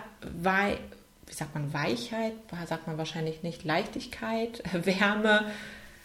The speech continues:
Äh, aber du weißt, was ich meine, dass es natürlich schön alles weich und geschmeidig ist, da, ähm, hinzubringen.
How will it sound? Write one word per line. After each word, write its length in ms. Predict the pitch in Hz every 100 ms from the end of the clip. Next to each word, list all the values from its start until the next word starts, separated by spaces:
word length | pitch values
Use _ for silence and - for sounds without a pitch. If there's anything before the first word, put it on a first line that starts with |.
| - - - - -
Äh, 60 |
aber 320 | 185 180 190
du 100 | 180
weißt, 220 | 190 202 202
was 120 | 196
ich 120 | 190
meine, 380 | 185 180 185 165
dass 160 | 170
es 100 | 175
natürlich 440 | 175 170 190 180 -
schön 140 | 175
alles 420 | - 170 170 156
weich 400 | 160 160 175 180
und 140 | 175 -
geschmeidig 640 | 160 - 165 170 185 185
ist, 120 | - - - - - -
da, 420 | 180 170 170 175 -
ähm, 400 | 160 156 151 151
hinzubringen. 840 | 175 240 285 - 151 151 175